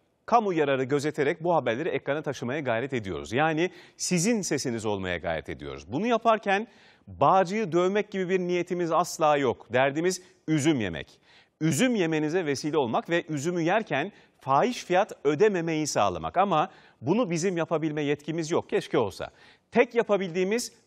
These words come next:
bağcıyla, yani üreticiyle tüketicinin arasına giren fırsatçıyı, stokçuyu neyse ne derseniz deşifre edip kamuyu harekete geçirmek.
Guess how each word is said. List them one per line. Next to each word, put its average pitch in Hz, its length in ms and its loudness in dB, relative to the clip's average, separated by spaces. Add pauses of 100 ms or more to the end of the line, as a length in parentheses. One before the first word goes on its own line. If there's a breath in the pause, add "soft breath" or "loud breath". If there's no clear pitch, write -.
bağcıyla, 151 720 2 (260 soft breath)
yani 175 280 2
üreticiyle 170 680 0
tüketicinin 156 640 -2
arasına 147 400 -2
giren 127 280 -2
fırsatçıyı, 131 560 -4
stokçuyu 135 540 -4
neyse 185 420 -2 (180 soft breath)
ne 151 140 0
derseniz 117 460 -2 (260 loud breath)
deşifre 175 500 0
edip 208 260 -2
kamuyu 196 340 0
harekete 160 340 -2
geçirmek. 101 520 -8